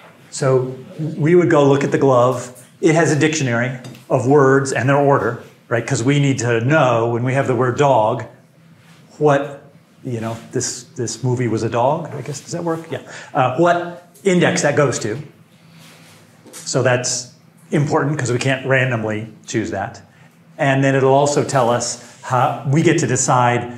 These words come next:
of the couple of different glove matrices, basically, what dimensional space do we have?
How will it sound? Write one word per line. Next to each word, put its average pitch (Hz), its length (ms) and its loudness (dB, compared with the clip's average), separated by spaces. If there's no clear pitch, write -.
of 156 320 2
the 135 80 0
couple 143 400 0
of 120 120 -2
different 131 460 -2
glove 135 340 2
matrices, 113 760 -2
basically, 123 540 -4
what 170 220 2
dimensional 135 420 0
space 107 380 -6
do - 80 -8
we 98 100 -8
have? 107 220 -12